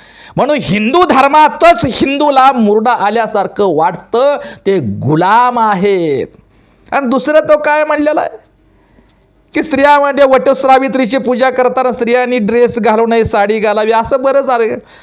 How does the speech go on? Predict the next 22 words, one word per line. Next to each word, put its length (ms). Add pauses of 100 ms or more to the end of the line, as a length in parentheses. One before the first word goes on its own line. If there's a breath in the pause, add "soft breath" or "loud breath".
(300 loud breath)
अरे, 200 (100)
कधी 300
तर 280
मनोहर 500
भिड्या, 880 (800 soft breath)
कधी 280
तर 240
स्वतःच्या 640
जातीच्या 1000
ब्राह्म-, 580
ब्राह्मणाच्या, 880
ब्राह्मण 560
नटनट्या 880
आणि 400
ब्राह्मण 560
महिलाच्या 1900
अंगावरच्या 760
ड्रेस, 460
मुख्यमंत्री 840
मिसेसच्या, 1120
मिसेसचा 580
ड्रेस 600